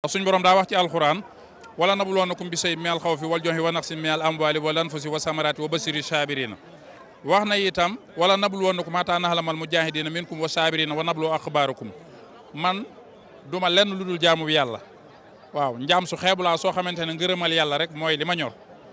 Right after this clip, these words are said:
Daa am bis nag ma dugg benn bis, euh, di, di, di, di, di dem Touba màggalu Kazu Rajab. Bis bi maa ngi ko jëlee booru Farafeñe,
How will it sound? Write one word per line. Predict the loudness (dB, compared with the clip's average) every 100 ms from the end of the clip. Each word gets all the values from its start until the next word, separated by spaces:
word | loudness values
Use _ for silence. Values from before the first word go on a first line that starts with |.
| -20 -4
Daa | 0 0
am |
bis | 0 -6
nag | -6
ma | -6
dugg | -6 -2
benn | 0 0
bis, | -4 -6 -6 -8 -12 -20 -20 -20 -20 -20 -20 -6
euh, | 0 2 2 -2 -4
di, | -6 -4
di, | -4
di, | -4 -4
di, | -6 -6 -4
di | 0
dem | 0 0
Touba | -2 0 2
màggalu | 2 0 0
Kazu | 0 0 0
Rajab. | 0 -2 -8 -18 -20 -20 -20 -16
Bis | -8 -8
bi | -4
maa | -2 -2
ngi |
ko | 0
jëlee | 2 4 4 2 -2 -6 -12 -20 -14
booru | -2 2 2 0
Farafeñe, | 2 2 2 -2 -2 -6